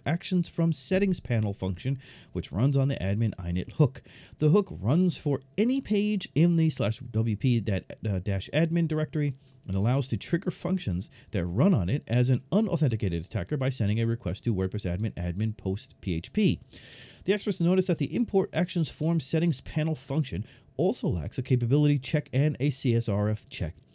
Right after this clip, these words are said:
An unauthenticated attacker can send post requests to, um, W P admin admin post dot P H P using the certain parameters to upload a malicious P H P executable on the site. Since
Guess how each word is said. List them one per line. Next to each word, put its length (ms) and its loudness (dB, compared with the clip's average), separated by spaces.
An 140 4
unauthenticated 640 2
attacker 280 -2
can 180 -4
send 220 0
post 240 0
requests 340 -4
to, 180 2
um, 220 2
W 200 0
P 200 2
admin 420 2
admin 340 0
post 400 4
dot 120 -4
P 120 2
H 180 -2
P 60 2
using 400 2
the 60 0
certain 220 -4
parameters 420 2
to 120 -2
upload 340 2
a 40 6
malicious 420 2
P 140 2
H 120 0
P 120 0
executable 720 -4
on 240 -8
the 80 -12
site. 320 -2
Since 520 4